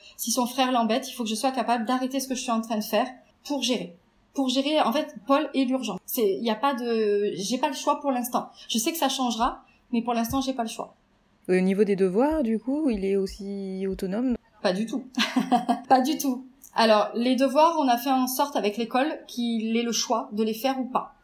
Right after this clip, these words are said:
Speaker 1: Parce que pour lui, en fait, un enfant autiste, c'est un enfant qui va beaucoup conceptualiser. C'est-à-dire, ce qui se passe à l'école, c'est à l'école. Ce qui se passe à la maison, c'est à la maison. Pour lui,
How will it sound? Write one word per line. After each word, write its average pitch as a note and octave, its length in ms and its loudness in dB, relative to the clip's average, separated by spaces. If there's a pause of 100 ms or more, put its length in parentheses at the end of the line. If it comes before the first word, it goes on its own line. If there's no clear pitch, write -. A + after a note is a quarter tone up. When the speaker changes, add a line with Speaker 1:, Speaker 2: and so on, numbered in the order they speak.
Speaker 1:
Parce B3 180 4
que D#4 100 -4
pour C4 220 0
lui, B3+ 300 2
en A3+ 100 0
fait, E4 160 0
un A3+ 120 0
enfant A3+ 200 0
autiste, C4 300 -4
c'est A3+ 140 -6
un A3 80 0
enfant A3+ 180 -2
qui D4+ 140 -6
va G#3 80 4
beaucoup C#4+ 380 0 (260)
conceptualiser. C4 720 0
C'est-à-dire, G#3 280 -2
ce - 60 -10
qui A#3 80 -2
se A3 60 -6
passe C4 180 0
à C#4+ 40 -2
l'école, B3 240 -2
c'est A#3 140 -4
à - 20 0
l'école. G3 320 0
Ce - 80 -14
qui A3 120 -8
se - 40 -12
passe C4 160 0
à C#4 40 -2
la A3+ 80 0
maison, A3 260 -2
c'est C4+ 160 -2
à - 20 0
la A3+ 120 -2
maison. A#3 300 -4 (140)
Pour C#4 200 2
lui, D4 200 6